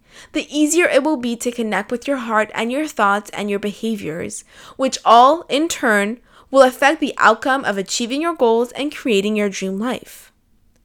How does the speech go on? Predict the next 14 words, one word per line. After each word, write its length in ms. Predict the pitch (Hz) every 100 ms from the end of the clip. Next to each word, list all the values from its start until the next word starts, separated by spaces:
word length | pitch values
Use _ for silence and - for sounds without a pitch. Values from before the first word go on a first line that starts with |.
| _ _ -
Before 280 | - 269 339
I 100 | 359
let 140 | 330 247
you 120 | 233
go, 420 | 202 170 175 196 _ - -
I 140 | 285 294
wanted 300 | 320 403 523
to 140 | 403
give 200 | 285 247
you 200 | 240 247
one 380 | 226 220 262 339
last 360 | 302 247 269 -
piece 240 | 240 240
of 140 | 220